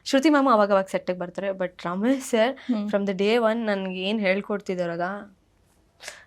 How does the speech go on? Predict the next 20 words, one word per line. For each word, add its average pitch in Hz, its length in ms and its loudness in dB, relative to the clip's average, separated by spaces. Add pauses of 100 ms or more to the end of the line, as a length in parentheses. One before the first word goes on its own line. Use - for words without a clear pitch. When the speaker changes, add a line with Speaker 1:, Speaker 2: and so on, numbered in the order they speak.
(440)
Speaker 1:
ನಿಜವಾಗ್ಲೂ 415 520 8
ನನ್ಗೆ 381 300 4
ಅವ್ರಿಗೆ 285 460 6
ಯಾವ 247 300 10
ರೀತಿ 392 200 4
ಥ್ಯಾಂಕ್ಸ್ 339 280 2
ಹೇಳ್ಬೇಕು 294 260 8
ಅಂತ 269 120 2
ಗೊತ್ತಿಲ್ಲ. 262 260 2 (200)
"ಹಿಂಗಲ್ಲ 233 340 6
ಕಣೆ, 208 240 -2
ಹಿಂಗ್ 220 220 0
ಮಾಡ್ಬೇಕು." 175 500 0
Speaker 2:
ಹ್ಮ್. 214 380 -2
Speaker 1:
ಅವರೇ 392 240 10
ಫುಲ್ಲು 403 320 10
ನನ್ 302 200 8
ಥರನೇ 381 340 4
ಆಕ್ಟ್ 302 140 -6
ಮಾಡೆಲ್ಲ 285 260 4